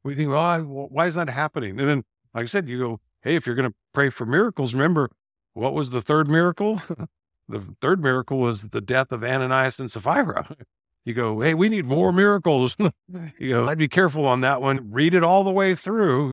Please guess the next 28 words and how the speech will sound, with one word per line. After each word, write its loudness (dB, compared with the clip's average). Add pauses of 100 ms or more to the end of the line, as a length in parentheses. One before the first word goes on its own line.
And, -4
but -2
here 2
it -10
says -2
they're -6
all -2
healed. -8 (840)
And -2
what 2
I 2
love -2
about -2
this, -8
church, -8
is -10
that -4
everybody -2
could -10
see -8
the -6
reality -6 (360)
of -12
the -14
presence -4 (280)
and -8
the -10
power -6